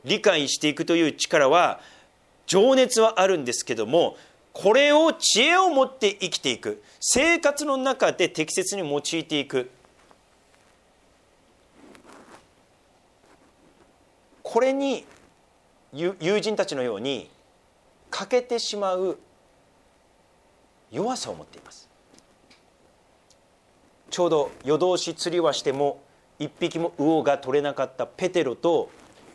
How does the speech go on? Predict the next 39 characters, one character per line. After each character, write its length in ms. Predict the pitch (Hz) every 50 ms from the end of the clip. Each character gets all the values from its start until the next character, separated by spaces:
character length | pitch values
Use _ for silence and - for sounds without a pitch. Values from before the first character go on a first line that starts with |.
| - - _ _ _ _ _ _ -
同 220 | 151 175 220 233
じ 160 | 226 - 233 247
よ 140 | 247 240
う 60 | 190 170
に 300 | 175 196 180 135 - - _ _ _ _ _ _ _ _ _ _ _ _
過 300 | - 123 147 151 151 151
ち 180 | 147 - - 165
を 80 | 180 165
犯 240 | 123 120 - 147
し 80 | 139 -
て 80 | - 120
し 140 | - -
ま 160 | 104 98 92 87
う 100 | 76 - _ _ _ _ _ _ _ _ _ _
可 120 | - - 139
能 140 | 135 135 131
性 220 | - 143 127 120
が 280 | 143 156 139 101 - - _ _ _ _ _ _ _ _ _ _ _ _
あ 100 | - 123
る 80 | 113 107
わ 80 | 95
け 100 | - -
な 60 | 78
ん 60 | 71 71
で 80 | -
す。 120 | - - _ _ _ _ _ _ _ _ _ _ _ _ _ _ _ _ _ _ _ _ _ _ _ _ _ _ _ _ _ _ _ _ _ _ _ _ _ _ _ _ _ _ _ _ _ _ _ _ _ _ _ _ _ _ _ _ _ _ _ _ _ _ _ _ _ _ _ _ _ _ _ _ _ _ _ _ _ _ -
し 180 | - - -
か 140 | - 214 175
し、 320 | - - - 131 117 - - _ _ _ _ _ _ _ _ _ _ _ -
イ 160 | 151 165 190
エ 160 | 240 277 302
ス・ 320 | 285 - - 262 269 254 - -
キ 220 | - - 185 202
リ 200 | 196 233 240 240
ス 100 | 233 -
ト 160 | - 185 165
と 220 | 160 - 143 127 117
い 180 | 131 165 180
う 80 | 143 127